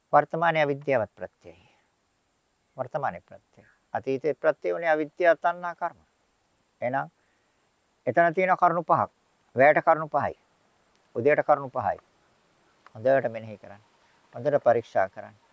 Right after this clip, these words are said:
නාසය, දිව, ශරීරයට හා මනසටත් ඒ විදිහම තමයි. ඒ විදිහම තමයි.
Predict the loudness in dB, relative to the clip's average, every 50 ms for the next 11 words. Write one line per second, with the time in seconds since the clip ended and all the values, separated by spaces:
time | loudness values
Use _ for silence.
0 | _ _ _ _ _ _ _ _ _ _ _ _ -14 -8 -2 2 4 4 4 4
1 | 2 0 0 2 2 2 2 0 0 -2 -2 -2 0 2 2 2 2 2 0 0
2 | 0 -2 -2 -4 -8 _ _ _ _ -4 -4 -4 -4 -6 -6 -6 -6 -8 -10 -12
3 | -14 -18 -16 -16 -16 -16 _ -10 -10 -10 -10 -12 -16 -20 -20 -20 -20 _ -20 -20
4 | -20 _ _ _ _ _ _ _ _ _ _ _ _ _ _ _ _ _ _ _
5 | _ _ _ _ _ _ _ _ _ _ _ _ _ _ _ _ _ _ _ _
6 | _ _ _ _ _ _ 0 4 4 4 4 2 0 -2 -4 -6 -8 -12 -12 -14
7 | -14 -14 -16